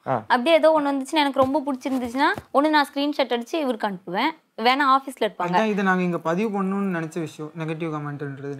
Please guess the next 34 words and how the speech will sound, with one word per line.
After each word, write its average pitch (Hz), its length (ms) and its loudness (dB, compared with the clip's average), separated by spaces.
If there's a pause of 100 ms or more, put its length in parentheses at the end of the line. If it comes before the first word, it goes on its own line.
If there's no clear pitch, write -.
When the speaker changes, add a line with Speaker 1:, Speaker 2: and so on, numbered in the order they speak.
Speaker 3:
நெகட்டிவ் 202 300 -4
கமெண்ட்ன்றது 190 720 -2
நிறைய 196 640 0 (180)
கெட்ட 190 240 2
வார்த்தை 247 260 2
பேசினா 185 220 -4
கூட 196 120 -2
எங்களுக்கு 156 480 -4
ஹர்ட்டே 156 220 -4
ஆகாது 151 280 -2
ப்ரோ. 131 200 -12 (580)
ஆனா 202 160 2
சில 202 220 2
பேர் 233 200 6
வந்து 208 540 2 (240)
நல்லது 214 420 2
பண்ற 220 260 0
மாதிரி, 214 340 0
அதாவது, 180 640 -4 (120)
அ, 160 140 -4
சும்மா 175 300 -2
இதனால 165 320 -2
என்ன, 156 240 -6 (720)
ஆ, 156 280 -4
உதயா 185 480 4
சுமதின்னு 180 300 -4
ஒரு 147 300 -8
கப்பல் 123 140 -8
Speaker 1:
ம், 120 40 -6
ம். 151 80 -4
Speaker 3:
இருந்தாங்க, 135 200 -10
உங்களுக்கு 139 380 -12
தெரிஞ்சிருக்கும். 147 560 -10
அவங்க, 156 340 -6